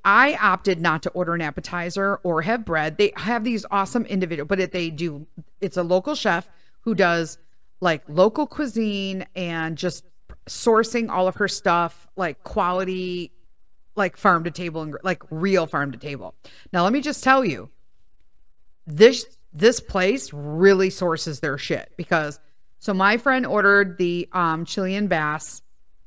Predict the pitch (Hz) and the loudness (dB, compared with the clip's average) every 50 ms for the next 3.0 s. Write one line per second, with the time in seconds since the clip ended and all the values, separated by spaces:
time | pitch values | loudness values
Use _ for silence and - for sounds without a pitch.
0 | - - - - - - - - - - - - 190 185 175 175 175 - - - | -20 -20 -20 -20 -20 -20 -20 -20 -20 -12 -6 -4 -2 -2 -2 -2 -4 -6 -10 -16
1 | - - - - - - 202 196 196 214 156 208 220 - 208 190 170 175 185 185 | -16 -10 -6 -6 -4 -4 -4 -4 -4 -4 -4 -4 -4 -2 0 0 0 0 0 -2
2 | - 190 170 165 170 170 - - - - 175 151 139 269 269 - - - - - | -4 -6 -6 -4 -6 -8 -8 -8 -4 -2 -2 0 0 -4 -4 -4 -6 -6 -8 -10